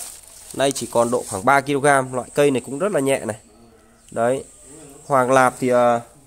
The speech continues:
có giá là, là, là một trăm bốn mươi, một trăm sáu mươi thôi. Nhưng mà nay bán giảm giá cho mọi người còn một trăm hai mươi nghìn một kg thôi này. Còn ở dưới này em còn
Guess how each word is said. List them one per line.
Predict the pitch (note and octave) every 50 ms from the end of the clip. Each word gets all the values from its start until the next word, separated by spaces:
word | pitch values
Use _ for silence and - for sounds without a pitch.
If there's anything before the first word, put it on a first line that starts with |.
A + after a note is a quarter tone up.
| _ _ _ _ _ _ _ - - - - - - - - -
có | - C3+ C#3+
giá | C3+ C#3 C3+ D3
là, | E3 F3 D#3 C#3+ C3+ C3 C3 B2+ B2 A#2+ B2 - - - - - - - - - - - - - - - - - - -
là, | - B2 B2+
là | B2+ B2+ B2 B2 A#2+ A#2+ B2 - - -
một | C3 C3 C3 C3
trăm | - - D#3 C#3+ D3 D3 D3+ D3+ D3 D3 D3 D3 C#3+ - - - - - - - - - - - - - - - - - - - _ _ - - - - _ _ _ _ _ - - - - -
bốn | - C3 C3 C3+ D3+ E3+
mươi, | F3 F3+ F#3 F#3 E3+
một | D3+ C3+ -
trăm | - D#3+ D#3+ D#3
sáu | - D3 C3+ E3
mươi | F#3 G#3 G#3+ G#3 G3 F3
thôi. | E3 D#3
Nhưng | D#3+ D#3 D#3
mà | D#3+ C#3+
nay | C3+ D3 D#3 D#3 D3+ C#3
bán | C#3 C#3 D3 D#3
giảm | E3 C3+ -
giá | C#3 B2 B2 C#3+
cho | D3 F3
mọi | E3 - -
người | C#3+ C#3 C3+ B2+
còn | - B2+ B2+
một | C3 C3 - -
trăm | E3+ E3 D#3+
hai | D#3 D#3 D#3+ E3
mươi | E3 D#3+ D3+
nghìn | D3 C#3+
một | B2+ A#2+ A#2+ -
kg | - D#3+ D#3 C#3+ E3 E3+ E3 D#3
thôi | D3 D3+
này. | C#3+ B2 - - - - - - - - - - - - - -
Còn | - B2 B2+ B2+
ở | B2 G2+ A2 G#2
dưới | G2+ F#2+ A#2 B2+ A2+
này | E3+ D#3+ D3
em | C#3+ D3
còn | - D3+ C3+